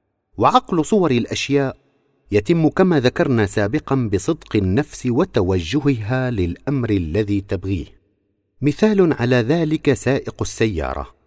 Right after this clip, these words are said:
في البداية يواجه صعوبات في قيادة السيارة، ويستعمل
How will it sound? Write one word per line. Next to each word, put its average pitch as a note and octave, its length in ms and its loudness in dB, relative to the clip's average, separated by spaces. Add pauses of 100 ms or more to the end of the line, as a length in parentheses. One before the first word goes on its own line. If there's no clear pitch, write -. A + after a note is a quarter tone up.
(760)
في B2 100 0
البداية F#3 560 4
يواجه D#3 640 4
صعوبات B2 880 2
في C#3+ 420 0
قيادة A2+ 560 0
السيارة، D#2+ 680 -4 (640)
ويستعمل D3+ 840 2